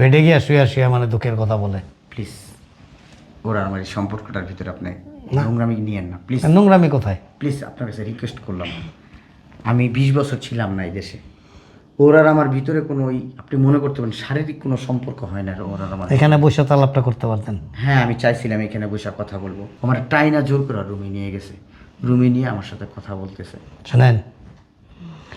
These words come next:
Speaker 1: বয়স তেমন একটা ডিফারেন্স না। বিশ বছর আগে আপনি বিদেশ গেছেন, তার সাথে সম্পর্ক ছিল, তার বয়স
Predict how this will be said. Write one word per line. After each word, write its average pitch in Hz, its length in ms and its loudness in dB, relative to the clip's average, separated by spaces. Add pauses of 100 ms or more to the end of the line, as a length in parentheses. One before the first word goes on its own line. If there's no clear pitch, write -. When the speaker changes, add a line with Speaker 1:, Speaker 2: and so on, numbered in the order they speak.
(540)
Speaker 1:
বয়স 139 300 6
তেমন 156 280 6
একটা - 220 0
ডিফারেন্স 113 420 0
না। 101 60 -8 (100)
বিশ 127 200 4
বছর 127 280 4
আগে 127 160 6
আপনি 127 120 2 (100)
বিদেশ 123 280 4
গেছেন, 131 260 2 (100)
তার 113 160 -2
সাথে 120 160 0 (120)
সম্পর্ক 117 300 2 (160)
ছিল, 123 120 0 (520)
তার 123 200 6
বয়স 131 180 8